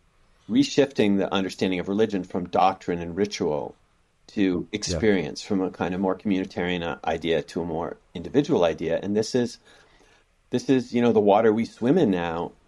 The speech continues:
Speaker 1: in the United States for people who are religious, people who are spiritual, people who are spiritual but not religious.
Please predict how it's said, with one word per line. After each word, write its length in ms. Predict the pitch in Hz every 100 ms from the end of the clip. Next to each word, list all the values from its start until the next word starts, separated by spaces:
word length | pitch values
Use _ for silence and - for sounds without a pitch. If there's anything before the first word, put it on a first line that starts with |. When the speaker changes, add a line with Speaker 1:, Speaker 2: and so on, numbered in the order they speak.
| -
Speaker 1:
in 160 | 101
the 80 | 98
United 300 | 95 95 92
States 340 | - 101 95
for 180 | - 104
people 360 | 92 110 101 104
who 180 | 104 92
are 120 | 82
religious, 500 | 95 131 139 123 -
people 340 | - 92 90
who 180 | 85 80
are 100 | 85
spiritual, 600 | - 127 120 120 117 104
people 280 | 101 101 90
who 120 | 82
are 80 | 76
spiritual 400 | - - 95 90
but 100 | 82
not 160 | 82 71
religious. 500 | 92 117 113 104